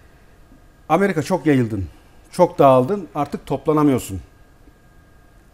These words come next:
Gittiğin her yerde batağa saplanıyorsun. Yapacağın iş şu. Bulunduğumuz bu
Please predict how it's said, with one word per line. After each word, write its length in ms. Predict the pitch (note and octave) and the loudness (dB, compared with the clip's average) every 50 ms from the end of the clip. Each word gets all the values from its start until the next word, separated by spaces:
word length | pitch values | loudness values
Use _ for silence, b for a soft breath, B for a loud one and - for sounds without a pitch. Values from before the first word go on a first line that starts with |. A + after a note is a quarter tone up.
| - _ - | -20 _ -16
Gittiğin 320 | B2+ B2 - - F3 D3+ D3+ | -16 -12 -8 -4 0 2 4
her 120 | E3+ F3 | 4 6
yerde 260 | E3+ D#3 C3 B2 A#2 | 6 6 4 4 2
batağa 260 | C3 C3 C3 D#3+ D#3+ | 0 0 0 0 -2
saplanıyorsun. 680 | D#3 - E3+ - - F3 E3 E3 E3 D3+ - - F3 F3+ - - _ _ b b b b b b b - | 0 -2 -2 -2 0 0 2 2 0 0 -4 -8 -12 -12 -14 -20 _ _ b b b b b b b -2
Yapacağın 400 | C#3 C#3 D#3+ D#3+ D3+ E3 D#3+ E3 | 2 6 6 6 8 8 8 6
iş 100 | D#3+ - | 4 2
şu. 260 | - - - C#3 G#2 E2+ - - - _ _ b b b b b b b b _ _ - - - - - _ - - | 0 -2 -2 -2 -2 -4 -8 -16 -20 _ _ b b b b b b b b _ _ -20 -20 -20 -20 -20 _ -16 -10
Bulunduğumuz 920 | A#2+ A2 C3+ D3 E3 E3+ F3 D#3+ F3 F3 F3 F#3 F3+ E3 D3+ - - - - _ _ _ _ _ _ _ - | -4 0 4 6 6 6 6 6 4 4 4 4 0 -2 -4 -8 -16 -20 -20 _ _ _ _ _ _ _ -12
bu 160 | D#3+ C3 A#2+ | -10 -8 -8